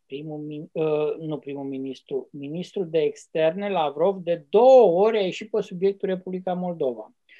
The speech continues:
Șeful spionajului rusesc, Narâșchin, a ieșit pe subiectul Republica Moldova. Bun, sunt niște linii roșii ale acestor mesaje. Cel mai important mesaj fiind că, uh, americanii pregătesc o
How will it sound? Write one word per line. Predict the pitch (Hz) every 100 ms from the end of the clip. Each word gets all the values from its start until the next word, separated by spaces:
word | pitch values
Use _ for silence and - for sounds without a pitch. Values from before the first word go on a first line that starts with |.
| _
Șeful | - - 254 269 277
spionajului | - - - 214 202 247 359 311 302 262 254
rusesc, | 262 247 - 370 330
Narâșchin, | 277 240 220 359 330 - - 214 208 _ _
a | - 208
ieșit | 208 - 262 254
pe | 233
subiectul | - 196 185 214 214
Republica | 185 175 185 175 175
Moldova. | 165 160 135 117 - - - _
Bun, | 202 -
sunt | - 277
niște | 359 311 -
linii | 311 302 311 294
roșii | 262 254 214 -
ale | 170 170
acestor | 170 190 185 165 160
mesaje. | 151 135 - 113 - 247
Cel | - 285
mai | 302 277
important | 226 190 202 196 208 208
mesaj | 180 135 - 180 254 247
fiind | - - 233 247 214
că, | - 214 156 - _ _ _ _ _
uh, | 180 185 175 170 165 160 - -
americanii | 175 185 175 185 233 226
pregătesc | 208 190 185 208
o | 202